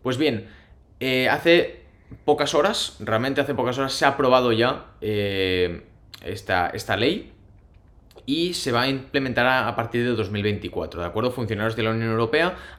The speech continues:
han firmado el proyecto de ley Markets in Crypto Assets, o mica, tras la aprobación final de los ministros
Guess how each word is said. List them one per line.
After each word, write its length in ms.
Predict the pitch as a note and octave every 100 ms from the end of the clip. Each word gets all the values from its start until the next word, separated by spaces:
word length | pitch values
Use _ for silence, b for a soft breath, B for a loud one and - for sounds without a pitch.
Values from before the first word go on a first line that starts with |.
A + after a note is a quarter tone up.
| -
han 200 | E3 E3+
firmado 460 | D3 C#3 C3+ - -
el 160 | D3+
proyecto 360 | D3 C3 C3 C3
de 100 | A2+
ley 200 | A2 A#2
Markets 600 | G#2+ B2 A#2+ C3 A2 -
in 120 | A2+ G#2+
Crypto 280 | G#2+ -
Assets, 360 | G2+ - C#3 -
o 100 | -
mica, 360 | C#3 B2 C3 C3+ B B -
tras 200 | D3 E3
la 80 | F3
aprobación 420 | E3 D#3 C3+ C3+
final 280 | C3+ B2+ C3
de 60 | B2+
los 160 | B2+ C3
ministros 560 | A#2 A#2 B2+ B2 A#2